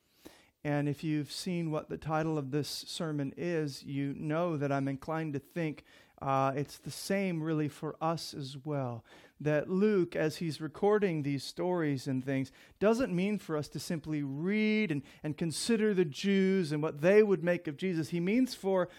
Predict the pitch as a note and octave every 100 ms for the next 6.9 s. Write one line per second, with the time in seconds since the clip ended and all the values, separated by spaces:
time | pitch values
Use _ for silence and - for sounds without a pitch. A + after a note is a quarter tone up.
0 | - - B3 B3 - F3 F3+ F#3 - F#3
1 | E3+ F3 D3+ D#3 D#3 C#3+ D#3+ D#3+ D#3+ -
2 | D#3+ D3+ D3+ D3 - D#3 - - C3 A#2+
3 | - G3 G#3 F#3+ F#3+ A3+ G3 C#3+ B2+ -
4 | - _ F#3 F3 E3+ D#3+ F3 D#3 D3+ D3
5 | D3 C3 D#3 D#3+ C3 A#2+ - E3 C#3 F#3+
6 | F#3+ F#3 F3+ E3+ F3 G3+ G3 D#3+ D3+